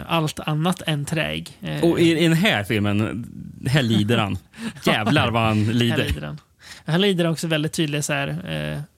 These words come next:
Speaker 1: m-, mentala kval. Man märker att han dealar mycket med, med arvet från sin farsa. Att han, eh,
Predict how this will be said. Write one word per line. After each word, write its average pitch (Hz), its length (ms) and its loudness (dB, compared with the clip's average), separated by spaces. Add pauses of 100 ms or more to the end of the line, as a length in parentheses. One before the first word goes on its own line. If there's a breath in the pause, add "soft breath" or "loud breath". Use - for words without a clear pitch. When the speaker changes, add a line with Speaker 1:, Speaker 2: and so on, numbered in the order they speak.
(140)
Speaker 1:
m-, 156 260 2
mentala 165 640 2
kval. 156 280 -4
Man 160 120 -2
märker 147 260 -2
att 170 80 -4
han 147 160 -2
dealar 151 260 0
mycket 170 300 0
med, 143 320 -4
med 165 400 2 (280 loud breath)
arvet 156 380 0
från 147 260 -4
sin 143 260 -6
farsa. - 380 -2
Att 147 220 -4
han, 143 240 -6
eh, 160 320 -6